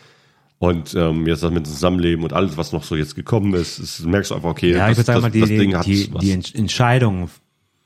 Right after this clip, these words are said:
Speaker 2: fällt zu früher. Also, dass, dass, dass du den Schritt gehen willst.
Speaker 1: Ja, ja.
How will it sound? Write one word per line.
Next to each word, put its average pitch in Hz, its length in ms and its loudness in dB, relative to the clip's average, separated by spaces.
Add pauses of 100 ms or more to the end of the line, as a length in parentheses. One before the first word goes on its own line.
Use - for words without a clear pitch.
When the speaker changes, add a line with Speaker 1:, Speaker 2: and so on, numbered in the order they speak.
(180)
Speaker 2:
fällt 92 320 0
zu 90 120 -6
früher. 76 420 -4 (840)
Also, 101 280 2 (120)
dass, 110 160 0
dass, 101 220 0
dass 98 140 0
du - 80 0
den 98 180 4
Schritt - 240 -2
gehen 113 240 4
willst. 73 240 -4
Speaker 1:
Ja, 85 80 2
ja. 78 160 -2